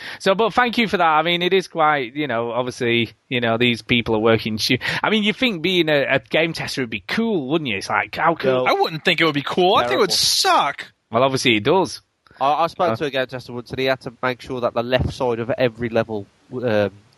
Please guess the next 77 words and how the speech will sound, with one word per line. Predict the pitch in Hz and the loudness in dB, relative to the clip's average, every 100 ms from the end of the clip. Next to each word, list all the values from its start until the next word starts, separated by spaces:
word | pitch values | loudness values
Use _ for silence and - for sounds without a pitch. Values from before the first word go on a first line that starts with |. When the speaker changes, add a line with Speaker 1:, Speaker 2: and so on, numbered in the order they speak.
| _ | _
Speaker 2:
didn't | 135 110 107 | -6 -6 -4
break, | 117 110 104 - | 2 2 2 -6
so | - | -10
you | 110 | -10
couldn't | 107 127 - | -10 -8 0
go | 110 | 0
through | 104 151 | 2 0
any | 135 | 0
Speaker 1:
Ugh. | 131 | -2
Speaker 2:
invisible | - 107 107 104 | -10 -8 -6 -4
walls | 104 104 104 | -4 -6 -8
on | 104 | -6
the | 107 | -2
left | 117 117 - | 0 0 0
Speaker 1:
Is | 170 | 0
that, | - | 2
Speaker 2:
side. | 147 | 2
Speaker 1:
oh | 170 | 2
my | 151 - - | 2 -2 -2
God, | 151 147 127 | 0 2 2
that'd | 135 123 | 2 0
be | 113 - | -4 -2
awful. | 127 135 135 - 90 - _ _ _ - | 2 2 2 -2 -10 -10 _ _ _ -10
Speaker 2:
There's | 131 | -4
one | 143 151 143 | 0 0 4
where, | 143 139 131 - _ _ _ - | 4 6 2 -2 _ _ _ -4
like, | 135 143 | -4 -2
you, | 135 | -4
you | 135 131 | -2 -2
have | 127 | -2
to | 131 | -6
press | 131 120 | -4 -4
jump, | - 113 101 | -2 -4 -4
like, | 113 107 | -8 -8
two | 120 | -14
hundred | 107 104 | -14 -10
times | 110 101 101 | -8 -8 -10
or | 98 | -18
something. | 104 _ 104 104 _ _ | -20 _ -20 -20 _ _
Speaker 1:
See, | - 160 | -4 0
we | 165 202 | 2 2
all | 220 202 | 4 2
complain, | 185 180 160 165 170 170 | 2 0 0 2 2 2
you | 165 | 2
know, | 160 160 | 2 4
that | 151 | 2
we | 151 | 2
don't | 160 156 | 2 2
get | 147 | 0
enough | 151 - | 0 0
time | 147 143 | 0 0
to | - | 0
play | 143 127 | 0 2
games. | 139 160 | 2 2
These | 160 247 | 0 0
people | - 185 156 | 2 0 0
just | 151 196 - | 0 0 0
play | 180 180 | 2 2
games | 185 202 139 | 2 0 -2
all | - 185 180 175 | -4 0 2 2
the | 175 | 2
time. | 180 190 139 | 2 2 2
That's | 131 139 | 2 0
all | 160 151 | -2 -4
they | |
do. | 151 170 123 | -4 -2 -2
And | 123 | -2
Speaker 3:
But | 214 254 | 2 2
that's | 247 | 2
the | 240 | 0
Speaker 1:
oh. | |
Speaker 3:
thing, | 143 247 | 2 4
is | 170 | 4
it's | 170 156 | 2 2
not | 202 175 | 2 2
playing | 202 180 170 | 2 2 2
games. | 156 202 147 127 - | 2 0 0 -6 -16